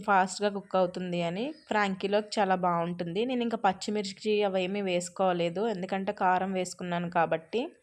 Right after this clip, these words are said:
ఈ చికెన్ వేసుకున్న తర్వాత ఒకసారి టాస్ చేసుకుని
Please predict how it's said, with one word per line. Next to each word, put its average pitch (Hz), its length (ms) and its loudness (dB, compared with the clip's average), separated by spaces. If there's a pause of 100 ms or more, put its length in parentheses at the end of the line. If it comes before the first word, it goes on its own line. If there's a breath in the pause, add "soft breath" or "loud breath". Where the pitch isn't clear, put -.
(720 loud breath)
ఈ 214 40 0 (180)
చికెన్ 220 380 0
వేసుకున్న 196 380 0 (100)
తర్వాత 185 360 4 (100)
ఒకసారి 185 440 0
టాస్ 180 320 4
చేసుకుని 208 420 -2